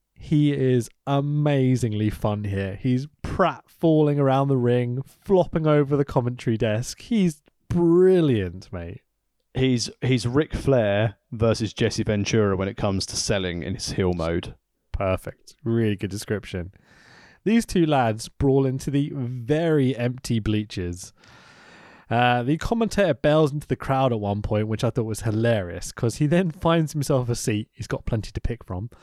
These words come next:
Speaker 1: <laughs> Um, and the cr-, and chats to the people at ringside.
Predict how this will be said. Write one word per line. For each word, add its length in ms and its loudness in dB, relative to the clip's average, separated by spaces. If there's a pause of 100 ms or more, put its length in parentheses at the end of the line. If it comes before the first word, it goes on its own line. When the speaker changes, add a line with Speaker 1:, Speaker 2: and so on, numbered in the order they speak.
(140)
Speaker 1:
<laughs> 300 -8
Um, 920 -2 (140)
and 140 0
the 60 2
cr-, 400 -10 (180)
and 200 -2
chats 460 -4
to 120 0
the 100 -2
people 340 0
at 80 -4
ringside. 640 -2